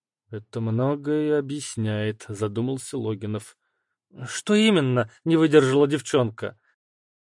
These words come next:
«То, почему тесты в больнице не выявили его М-ген», раздражённо ответил мужчина. «По всей видимости, у него деформация гена.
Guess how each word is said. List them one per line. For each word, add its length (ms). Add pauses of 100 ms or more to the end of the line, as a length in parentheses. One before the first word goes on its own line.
(120)
«То, 160
почему 360
тесты 420
в 60
больнице 540
не 120
выявили 460
его 260
М-ген», 600
раздражённо 720
ответил 360
мужчина. 580 (140)
«По 120
всей 180
видимости, 560
у 40
него 240
деформация 840
гена. 520